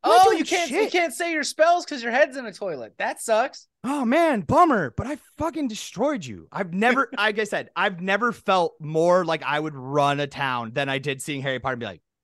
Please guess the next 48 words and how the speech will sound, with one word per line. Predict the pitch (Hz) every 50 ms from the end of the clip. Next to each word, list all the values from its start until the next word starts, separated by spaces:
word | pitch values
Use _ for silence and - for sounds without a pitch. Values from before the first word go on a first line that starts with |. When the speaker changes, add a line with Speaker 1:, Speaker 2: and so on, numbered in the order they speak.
| _ -
Speaker 1:
"God, | - - - - _
no | 165 202
one's | 254 285 233 220
even, | 240 214 196
like," | 170 147 127 101 - _ _ _ _ -
everyone | 349 403 466 480 480 440 370
looks | 370 - -
like | 370 - - _ _ -
five | 190 202 208 214 185
six | - - - 190 220 214 - - -
too. | - - 190 202 160 127 98 90 - -
I'm | 165 196
like, | 208 190 170 147 - - _ _ _ -
I | 190 254
feel | 262 359 349
like | 320 214
I'd, | 190 190 165 170
I'd | 170 196 175
be | 226 214
a | 170
giant | 147 131 110 117 165 165 190 226 214 190 180
at | 185 -
five | _ - 190 208 214 202
eleven | 214 208 247 262 180 160 135 117 113
walking | 127 139 143 131 - 143 139
around | 135 135 127 123 123 120
there | 120 120
like, | 117 110 104 98 _ _ _ _
"So | _ - 107
no | 104 110 135
one, | 202 233 254 254 - -
I'm, | - - 208 208 -
why | - 175 226 320
am | 302 240
I | 170
so | 139 - - 214 220
big? | 156 120 - 131 214 320 320 151 95 78 - _ _ _ _ _ -
Is | 143
that | 220 339
what | 453 370
London | 202 139 143 156 180 175 143 127
is? | 123 139 175 196 190 - _ _ _ _ _ _ _ _
Should | - - 214
I | 262 381
move | 415 415 427 440 -
to | 440
Speaker 2:
Yeah, | 381
dude. | 214